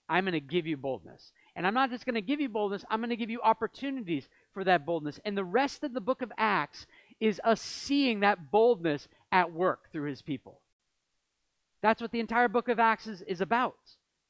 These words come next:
And the church kept growing in the most hostile time. You know, we feel like, man, if persecution comes, the church is gonna shrink. No, that's not how the church works.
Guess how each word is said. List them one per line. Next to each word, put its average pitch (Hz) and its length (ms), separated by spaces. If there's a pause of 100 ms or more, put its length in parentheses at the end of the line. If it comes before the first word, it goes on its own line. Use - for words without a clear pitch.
(2250)
And 185 120
the 175 40
church - 380
kept 226 240
growing 165 440
in 143 80
the 143 60
most 143 220
hostile 156 560
time. 110 340 (880)
You 165 60
know, 190 80
we 220 140
feel 262 380
like, 190 260
man, 196 220
if 175 120
persecution 220 680
comes, 240 440 (240)
the 165 60
church - 240
is 180 120
gonna 180 200
shrink. 208 520 (500)
No, 226 420
that's 220 260
not 233 160
how 226 120
the 202 100
church - 260
works. 185 760